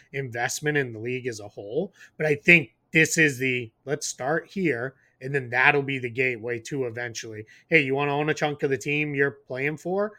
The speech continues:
Yeah, we can make that work and we can figure that out." Obviously, there's gonna have to be a lot of guardrails on that because, you know, what if you're traded? What if you sign somewhere else? What if you do this? 'Cause they're not gonna have somebody owning, you know,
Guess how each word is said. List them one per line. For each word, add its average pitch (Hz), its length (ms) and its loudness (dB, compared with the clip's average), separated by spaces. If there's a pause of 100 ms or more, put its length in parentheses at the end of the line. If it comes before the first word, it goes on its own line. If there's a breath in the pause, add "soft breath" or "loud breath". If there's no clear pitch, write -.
(220 loud breath)
Yeah, 139 240 2
we 135 200 -4
can 143 160 0
make 127 220 -4
that 117 200 -6
work 117 300 -8
and 113 100 -12
we 110 60 -14
can 117 360 -12
figure 120 260 -6
that 104 160 -12
out." 90 140 -14 (100)
Obviously, 165 720 6 (420 loud breath)
there's 175 140 0
gonna 156 160 4
have 139 140 4
to 151 60 -6
be 131 80 -6
a 113 80 -6
lot 123 200 0
of 147 80 2
guardrails 143 640 2
on 135 100 -8
that 131 320 0
because, 117 400 -12 (160)
you 101 80 -20
know, 95 100 -20
what 95 120 -20
if - 120 -20
you're 143 80 -8
traded? 156 400 4
What 101 140 -20
if 113 120 -16
you 135 60 -12
sign 135 300 -6
somewhere 143 320 -6
else? 120 220 -10
What 123 140 -14
if - 140 -12
you 113 100 -14 (340 loud breath)
do 139 120 -4
this? 135 260 4
'Cause 131 120 -12
they're 135 100 -6
not 135 160 -4
gonna 131 120 -8
have 117 120 -8
somebody 123 380 -6
owning, 123 380 -10
you 110 80 -16
know, 101 140 -20